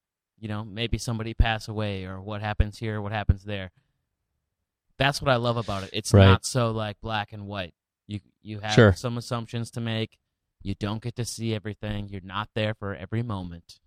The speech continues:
Speaker 2: No. And you can't tell every moment.
Speaker 1: And
Speaker 2: You, nobody wants everything telegraphed to that much.
Speaker 1: And I
Speaker 2: that,
Speaker 1: think
Speaker 2: that
Speaker 1: that's
Speaker 2: well in the story.
Speaker 1: I think that's so brilliant that that can be still conveyed through that tiny story, just by ending that story, just by not
Speaker 2: Yeah.
Speaker 1: saying one more sentence, you're continuing that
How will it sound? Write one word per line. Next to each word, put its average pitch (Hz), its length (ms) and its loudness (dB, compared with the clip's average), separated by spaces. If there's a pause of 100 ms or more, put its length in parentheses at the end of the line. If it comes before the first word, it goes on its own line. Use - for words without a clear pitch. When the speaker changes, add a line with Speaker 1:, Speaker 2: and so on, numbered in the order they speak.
Speaker 2:
No. 98 320 8 (1080)
And 143 120 6
you 147 40 2
can't 151 240 8
tell 107 220 10
every 95 140 6
moment. 90 300 6
Speaker 1:
And 120 60 10
Speaker 2:
You, 139 80 8
nobody 156 300 10
wants 123 260 6
everything 104 260 6
telegraphed 92 480 6
to - 60 0
that 78 220 0
much. 85 120 2
Speaker 1:
And 185 100 8
I 170 60 8
Speaker 2:
that, - 100 6
Speaker 1:
think 190 140 2
Speaker 2:
that - 20 0
Speaker 1:
that's 165 160 2
Speaker 2:
well 71 120 0
in - 40 -8
the - 80 -10
story. - 420 0 (180)
Speaker 1:
I 151 100 0
think 160 200 -2
that's 147 240 0
so 143 300 0
brilliant 120 580 -4
that 107 220 -4
that 110 220 2 (540)
can 135 200 2
be 110 480 0 (1000)
still 214 360 4
conveyed 139 640 2
through 131 140 -4
that 120 240 -2
tiny 123 360 -4
story, 113 380 0
just 113 240 -10
by 131 220 2
ending 123 340 -2
that 113 220 -6
story, 101 340 -8
just - 180 -20
by 123 140 0
not 110 160 0
Speaker 2:
Yeah. 90 140 8
Speaker 1:
saying 110 320 -4
one 113 200 -6
more 117 220 -6
sentence, 127 560 -6
you're 107 80 -6
continuing 107 600 -8
that 92 140 -12